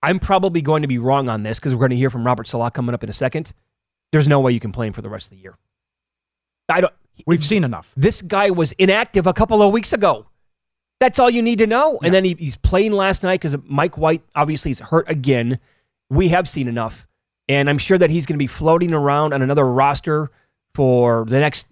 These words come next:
Speaker 1: three to five years, whatever that might be. I, he can't, there's no way he can be back with the Jets next year. This has to be it.
Speaker 2: Yep.
Speaker 1: That's how bad it is with the team.
Speaker 2: Mm-hmm.
Speaker 1: However,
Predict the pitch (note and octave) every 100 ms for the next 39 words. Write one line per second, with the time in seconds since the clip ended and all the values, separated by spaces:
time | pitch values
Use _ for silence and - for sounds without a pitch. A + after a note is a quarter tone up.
0 | - B2+ D#3 E3 D3+ D3 D3+ C#3+ D3 C3+
1 | C#3 D3 C#3+ C#3 C#3+ - E3 D#3 D#3 F#3+
2 | C#3+ D#3 D3+ E3 D#3 C#3+ B2+ B2+ B2 A#2
3 | A2 G#2 A2 - G#2+ - G2+ G#2 _ _
4 | _ - D3+ - D3 - A#2 A2+ A2+ _
5 | _ _ - B2+ _ _ D#3+ D3 D3 C#3
6 | C#3 B2 A2 A2 A#2 B2+ G#2+ F#2+ A2+ A2
7 | E3+ - - A#2 G3+ E3+ D3+ G3